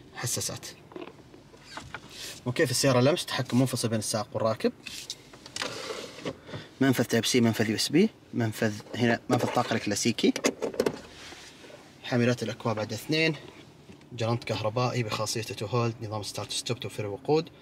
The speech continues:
وزر drive مود. طبعا وهذا هنا التراكشن. وعندنا هنا،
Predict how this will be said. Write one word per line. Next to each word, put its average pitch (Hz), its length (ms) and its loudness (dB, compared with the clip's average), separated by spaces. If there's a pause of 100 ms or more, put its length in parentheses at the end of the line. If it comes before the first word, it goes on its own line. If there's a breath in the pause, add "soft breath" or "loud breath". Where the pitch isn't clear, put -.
(380 loud breath)
وزر 117 340 -4
drive 107 480 -4
مود. 104 380 0 (880 loud breath)
طبعا 165 200 2
وهذا 139 200 0
هنا 117 160 2
التراكشن. 117 600 -2 (4000 loud breath)
وعندنا 135 300 8
هنا، 131 380 10